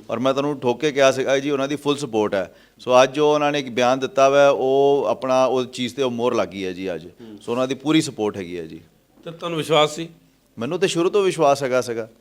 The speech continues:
Speaker 1: ਉਹਨਾਂ ਦੀ ਪੂਰੀ ਸਪੋਰਟ ਹੈ ਔਰ ਅੱਜ ਉਹਨਾਂ ਨੇ ਓਪਨਲੀ ਆਪਣੀ ਪ੍ਰੈਸ ਕਾਨਫਰੰਸ ਵਿੱਚ ਵੀ ਕਿਹਾ ਹੀ ਹੈ।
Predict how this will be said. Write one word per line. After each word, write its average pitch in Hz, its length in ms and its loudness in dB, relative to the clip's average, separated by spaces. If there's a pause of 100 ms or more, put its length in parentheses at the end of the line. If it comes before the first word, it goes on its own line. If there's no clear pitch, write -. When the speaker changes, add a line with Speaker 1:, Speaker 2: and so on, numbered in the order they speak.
(420)
Speaker 1:
ਉਹਨਾਂ 123 160 -4
ਦੀ 143 80 -4
ਪੂਰੀ 143 280 -4
ਸਪੋਰਟ 156 420 0
ਹੈ 165 40 4
ਔਰ 156 180 4
ਅੱਜ 151 100 2
ਉਹਨਾਂ 147 200 -2
ਨੇ 143 60 -6
ਓਪਨਲੀ 131 420 -4
ਆਪਣੀ 123 360 -4
ਪ੍ਰੈਸ 117 220 -4
ਕਾਨਫਰੰਸ 127 360 -8
ਵਿੱਚ 127 140 -10
ਵੀ 131 100 -10
ਕਿਹਾ 113 180 -2
ਹੀ 127 180 -2
ਹੈ। 117 140 -8